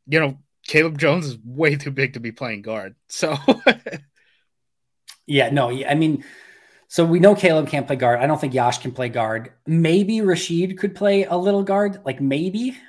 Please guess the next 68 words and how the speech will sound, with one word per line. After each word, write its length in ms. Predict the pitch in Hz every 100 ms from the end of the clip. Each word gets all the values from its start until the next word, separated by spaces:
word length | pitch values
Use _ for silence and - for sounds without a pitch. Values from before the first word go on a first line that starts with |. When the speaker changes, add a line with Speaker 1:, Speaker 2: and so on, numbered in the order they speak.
| _ _ - -
Speaker 1:
Yeah. 240 | 143 135 131
Speaker 2:
Um, 260 | 120 117 - _ _
but 100 | 135
I 100 | 139
don't 140 | 143 139
know 140 | 135
that 140 | 127
you're 100 | 123
super 280 | 123 127 120
pumped 260 | - 120 113
about 200 | 117 113
Speaker 1:
But 80 | 123
Speaker 2:
that 60 |
Speaker 1:
I 60 | 139
don't 100 | 156
think 140 | -
Speaker 2:
either. 80 | 139
Speaker 1:
they've 80 | 120
cross-trained 560 | - 117 135 - 120 107
him 100 | 101
there, 200 | 101 101
so 200 | - 95
I 100 | 113
don't 140 | 120
think, 120 | 127
Speaker 2:
No, 80 | 139
Speaker 1:
I 120 | - -
mean, 220 | 104 98 - 113
Speaker 2:
have 120 | 117
Speaker 1:
one 80 | 120
Speaker 2:
not. 100 | 123
Speaker 1:
week 140 | 123 123
of 100 | 110
practice, 480 | 117 113 139 139
I 120 | 110 123
don't, 100 | 120
I 80 | 117
don't 140 | 120 117
think 180 | 120
you're 100 | 113
gonna 160 | 107 98
do 220 | 101 127
it. 80 | 110
I 100 | 101
think 320 | 120 113 - _ _ _ _ _ _
it's 80 | -
probably 280 | - 123 110
Tom 500 | - 110 110 120 95 _ _ _ _ -
is 120 | 95
the 60 | 98
guy, 320 | 95 90 95 _ 117
and 100 | 104
then 60 |
Speaker 2:
Oh, 60 | 147
Speaker 1:
you 60 |
Speaker 2:
for 100 | 104
Speaker 1:
just, 100 | 117
Speaker 2:
sure. 160 | 123 101
Speaker 1:
yeah, 140 | 107 104
Speaker 2:
Yeah. 200 | 113 117
Speaker 1:
bring, 280 | 120 113
bring 300 | 110 113 107
Walker 360 | 104 110 110 117
off 140 | 95
the 80 | -
bench, 380 | 98 104 104 -
and 100 | 98
then 260 | 95 95